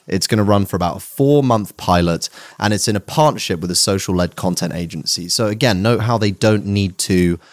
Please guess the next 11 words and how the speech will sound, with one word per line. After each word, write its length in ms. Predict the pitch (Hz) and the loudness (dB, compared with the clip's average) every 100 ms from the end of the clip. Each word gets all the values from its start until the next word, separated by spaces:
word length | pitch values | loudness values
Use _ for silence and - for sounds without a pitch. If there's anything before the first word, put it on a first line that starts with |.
| - - _ - | -20 -20 _ -2
produce 340 | 120 110 - | 2 2 2
everything 320 | 98 92 92 | 0 -2 -2
in-house. 440 | 90 90 147 143 - | -2 0 0 0 0
They're 120 | 98 | -2
leaning 440 | 95 113 117 107 | 0 2 2 4
on 180 | 98 95 - | 2 0 -2
experts 760 | 95 - - 78 58 - - - | -2 -2 -4 -6 -4 -4 -4 -4
to 300 | 95 87 85 | -2 0 0
augment 480 | 92 85 92 90 76 | 0 0 0 0 0
their 340 | 85 85 82 - - - | 2 2 2 -4 -18 -20
creator 680 | - 107 92 87 80 87 | -6 0 2 2 0 -4